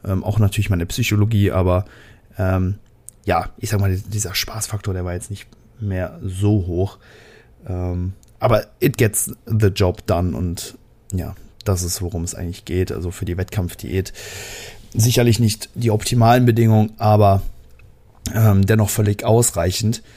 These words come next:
Ähm, was wir aber jetzt gemacht haben, ist, wir haben das Home Gym verlagert. Das Ding ist, ähm, mein Kollege, der muss halt immer anwesend sein, damit ich dann, äh, dort trainieren kann und,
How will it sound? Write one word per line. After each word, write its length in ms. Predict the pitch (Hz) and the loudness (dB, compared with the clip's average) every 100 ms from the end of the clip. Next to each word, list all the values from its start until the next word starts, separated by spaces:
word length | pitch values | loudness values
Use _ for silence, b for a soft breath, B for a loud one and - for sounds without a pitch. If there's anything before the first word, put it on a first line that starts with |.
| B B - | B B 0
Ähm, 220 | 123 131 | 2 4
was 160 | - 143 | 2 2
wir 80 | |
aber 100 | 123 | 4
jetzt 240 | 123 135 - | 4 4 2
gemacht 420 | 120 120 - - | 4 4 0 -4
haben, 460 | 85 87 104 92 - | -2 0 0 -2 -10
ist, 520 | 107 98 - - - | -10 -8 -6 -8 -8
wir 280 | - 113 104 | -4 0 2
haben 220 | 104 110 | 4 4
das 260 | 107 98 - - - - | 2 0 -2 -4 0 4
Home 200 | 110 104 | 6 6
Gym 240 | 101 98 | 6 4
verlagert. 680 | - 87 87 85 87 - - B B B B B B B B - | 2 0 2 2 0 -4 -12 B B B B B B B B -4
Das 160 | 101 | 0
Ding 140 | 151 147 | 2 2
ist, 260 | 123 - - _ | 0 -4 -12 _
ähm, 400 | 117 107 101 92 | 0 4 4 2
mein 240 | - 101 95 | 0 0 0
Kollege, 480 | 107 95 104 107 98 - _ - - - _ _ _ - - _ - | 2 2 4 4 2 -10 _ -20 -20 -20 _ _ _ -20 -20 _ 0
der 260 | 101 90 92 - | 2 2 -6 -2
muss 240 | 98 98 | 0 2
halt 120 | 92 | 0
immer 240 | - 95 - | -2 -2 -2
anwesend 420 | 98 95 92 95 | 0 0 0 -4
sein, 220 | 82 82 | -8 -8
damit 260 | 78 78 82 | -8 -8 -8
ich 100 | - | -10
dann, 220 | - 87 B B B - | -12 -14 B B B -16
äh, 240 | - 76 82 | -10 -8 -6
dort 360 | 87 87 - - - - | -6 -6 -12 -16 -12 -6
trainieren 480 | - 98 98 98 | 0 4 4 4
kann 400 | 98 - 78 90 | 0 -6 -4 -4
und, 420 | 76 87 82 80 | -4 -4 -4 -6